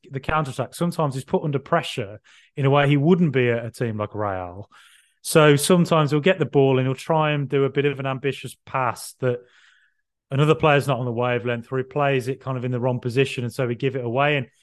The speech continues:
to be honest, when he first came on against Everton ye-, uh, yesterday, there were occasions where within the first five minutes, he actually did do that. He gave the ball away a couple of occasions. And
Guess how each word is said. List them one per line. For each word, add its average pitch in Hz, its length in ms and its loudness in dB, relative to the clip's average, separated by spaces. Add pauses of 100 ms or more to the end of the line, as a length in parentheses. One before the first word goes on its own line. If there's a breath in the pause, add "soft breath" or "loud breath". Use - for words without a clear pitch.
(100)
to - 60 -14
be 170 100 2
honest, 180 360 2
when 156 120 -2
he 156 40 -4
first 208 400 0
came 139 220 -2
on 120 100 -8
against 113 280 -10 (180)
Everton 120 440 -4
ye-, 123 80 2
uh, 131 380 -2
yesterday, 120 560 0 (380 soft breath)
there 135 80 2
were 170 180 10
occasions 143 500 2
where 120 320 -2 (540)
within 147 280 0
the 143 60 -2
first 143 260 0
five 123 180 -2
minutes, 120 240 -6
he 151 80 -2
actually 147 260 -6
did 156 240 -6
do 160 240 2
that. 170 160 0
He 131 60 -8
gave 139 240 -2
the 123 60 -10
ball 135 320 -2
away 156 240 -2
a - 460 -20
couple 170 160 -8
of 151 80 -8
occasions. 160 520 2
And 135 180 -2